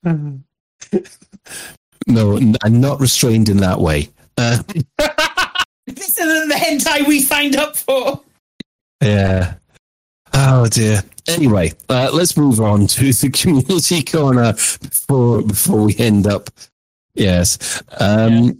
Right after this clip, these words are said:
Speaker 2: well, we do have something interesting, um, about the shanties from Stargoid.
Speaker 1: Have you listened to this, Colin?
Speaker 2: Um, no, I haven't.
Speaker 1: Oh,
Speaker 2: Uh,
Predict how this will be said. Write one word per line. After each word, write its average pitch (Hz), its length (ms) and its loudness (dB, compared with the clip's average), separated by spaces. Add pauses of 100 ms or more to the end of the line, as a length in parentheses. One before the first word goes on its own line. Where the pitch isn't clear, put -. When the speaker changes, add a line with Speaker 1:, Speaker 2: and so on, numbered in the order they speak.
(680)
Speaker 2:
well, 131 360 0
we 190 260 2
do 220 260 2
have 170 300 0
something 156 360 0
interesting, 131 600 0 (460)
um, 139 600 0 (140)
about 156 480 -2 (720)
the 143 160 2
shanties 180 680 0
from 120 200 2
Stargoid. 131 1000 0 (420)
Speaker 1:
Have 202 120 2
you 233 80 2
listened 214 280 0
to 151 60 -6
this, 117 180 -8
Colin? 113 400 -6 (440)
Speaker 2:
Um, 202 340 4 (160)
no, 160 240 2
I 151 80 2
haven't. 131 500 0 (140)
Speaker 1:
Oh, 151 540 0
Speaker 2:
Uh, - 60 -2